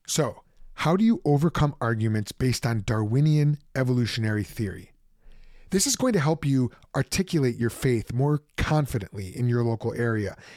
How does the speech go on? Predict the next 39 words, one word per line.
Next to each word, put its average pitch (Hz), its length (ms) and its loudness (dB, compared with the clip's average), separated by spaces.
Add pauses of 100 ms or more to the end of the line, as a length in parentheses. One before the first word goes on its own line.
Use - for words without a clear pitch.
(160)
and 175 140 2
it's 170 100 0
gonna 220 160 0
help 196 240 2
you 170 100 6
lead 170 300 2
your 185 120 4
kids 131 380 0 (320)
and 185 280 2
wife 135 420 2
in 147 240 2 (400)
answering 202 420 2
scientific 170 600 2
challenges 131 540 0
to - 100 -6
Christianity. 110 680 -2 (460)
Today, 185 260 2
you're 233 120 4
going 165 260 4
to 135 120 2
hear 127 200 2
me 123 160 2
debating 117 760 2
two 220 200 4
believers 139 640 2 (160)
in 120 280 0 (160)
evolution. 113 640 -2 (640)
These 190 240 4
discussions 151 640 0
were 117 460 0
from 143 260 0
a 131 60 2
debate 117 560 -2
stage 110 420 -2
event 95 380 -6
that 117 200 -2
I 139 140 2
did 147 240 2
recently 127 520 0